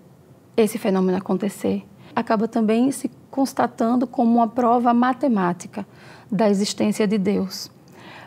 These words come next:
Porque, afinal, nós, nos para-, nós paramos pra pensar e pra refletir acerca desse fenômeno. E a pergunta que nos vem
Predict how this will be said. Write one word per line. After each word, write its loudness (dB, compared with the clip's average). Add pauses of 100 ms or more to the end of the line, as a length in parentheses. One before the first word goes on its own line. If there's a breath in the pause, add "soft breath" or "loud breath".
Porque, -2
afinal, 0
nós, 0
nos 2
para-, 0
nós 0
paramos 4
pra -2
pensar 0
e -4
pra -2
refletir 0
acerca -2
desse -2
fenômeno. 0 (460 loud breath)
E 4
a 4
pergunta 4
que 0
nos 0
vem 2